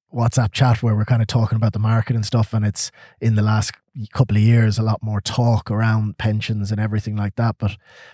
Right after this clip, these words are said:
I, I think it's something that Ireland probably lacks on somewhat, that there's not earlier education around getting it set up at the start, even if it's twenty euros a month that you're putting into it, fifty euros a month, whatever it is. You know,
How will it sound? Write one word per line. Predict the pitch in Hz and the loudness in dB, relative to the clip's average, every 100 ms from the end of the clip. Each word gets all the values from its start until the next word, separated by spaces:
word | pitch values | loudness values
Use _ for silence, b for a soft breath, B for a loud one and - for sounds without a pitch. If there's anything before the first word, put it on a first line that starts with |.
| B | B
I, | 120 | 0
I | 139 | 2
think | 185 170 | 4 2
it's | 127 | 4
something | 151 135 120 | 4 4 2
that | 113 | 4
Ireland | 113 120 113 107 | 4 4 2 2
probably | 113 107 107 104 _ - | 2 2 0 0 _ -10
lacks | 120 110 113 110 - - - 131 | -6 -2 0 -2 -2 -4 -2 -2
on | 107 104 | 0 0
somewhat, | - 123 117 110 104 - | 0 0 2 0 -2 -4
that | 107 - | -6 -4
there's | 104 120 | -4 0
not | 110 - - - | 0 0 -6 0
earlier | 117 113 104 | 2 2 2
education | 104 - - 117 110 107 | 0 0 2 2 2 0
around | 104 101 101 _ - | 0 0 -2 _ -2
getting | 113 - | -2 0
it | 107 | -4
set | - 104 | -2 0
up | 107 - | 0 -2
at | 95 | -6
the | |
start, | - 95 82 - b b b b | -4 -4 -4 -8 b b b b
even | 131 117 | 2 4
if | 110 104 | 2 0
it's | - - - _ _ - | -4 -6 -8 _ _ -4
twenty | 117 98 95 | 0 0 0
euros | 98 98 90 | 0 0 0
a | 90 | -4
month | 92 92 - | -4 -4 -4
that | 87 | -6
you're | 87 | -4
putting | - 98 | -6 -4
into | 92 92 90 | -4 -4 -6
it, | 78 | -2
fifty | 113 98 104 | -2 0 0
euros | 98 92 | 0 0
a | |
month, | 98 90 | -2 -2
whatever | 101 107 117 113 | 0 2 4 4
it | |
is. | 107 98 B B B - | 4 2 B B B 0
You | 117 | 4
know, | 104 | 4